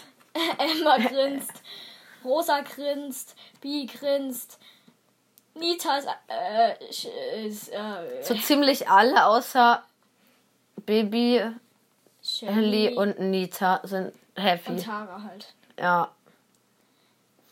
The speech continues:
Speaker 1: Und Max grinst halt auch nicht, weil sie grad trinkt.
Speaker 2: Ja, aber sie sieht schon happy aus irgendwie.
Speaker 1: Ja.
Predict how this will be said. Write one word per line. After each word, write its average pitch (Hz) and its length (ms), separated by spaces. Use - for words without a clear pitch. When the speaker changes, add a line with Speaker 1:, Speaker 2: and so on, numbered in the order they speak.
Speaker 1:
Und 269 280
Max 247 280
grinst 254 300
halt 233 100
auch 233 100
nicht, 226 120
weil 226 100
sie 220 60
grad - 200
trinkt. 196 360
Speaker 2:
Ja, 196 220
aber 202 120
sie 202 120
sieht 190 160
schon 196 180
happy 202 380
aus 156 240
irgendwie. 170 440
Speaker 1:
Ja. 294 340